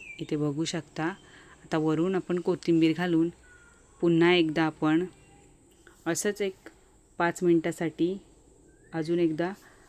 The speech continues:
शिजवून घेऊया, छान अशी वाफ काढून घेऊया. तर आता इथे बघू शकता, छान अशी आपली कोळंबी शिजलेली आहे.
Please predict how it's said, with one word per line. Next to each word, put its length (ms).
शिजवून 440
घेऊया, 380
छान 200
अशी 220
वाफ 280
काढून 260
घेऊया. 340
तर 80
आता 200
इथे 400
बघू 220
शकता, 460
छान 280
अशी 220
आपली 220
कोळंबी 480
शिजलेली 520
आहे. 300